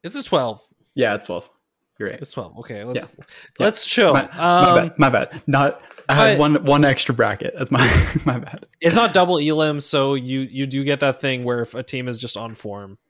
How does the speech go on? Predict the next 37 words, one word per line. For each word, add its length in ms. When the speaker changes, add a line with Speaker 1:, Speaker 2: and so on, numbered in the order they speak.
Speaker 1:
they, 260
the 260
better 360
team 280
as 140
opposed 360
to 140
the 160
more, 220
the 80
better 300
team 220
on 160
the 100
day 340
as 140
opposed 400
to 60
the 40
more 160
consistent 480
team, 360
uh, 340
should 200
make 180
it 80
through 180
these 180
rounds. 380
So 80
that, 80
Speaker 2:
Um, 180
Speaker 1:
that, 200
that'll 160
be 120
interesting. 400
Speaker 2:
yes. 460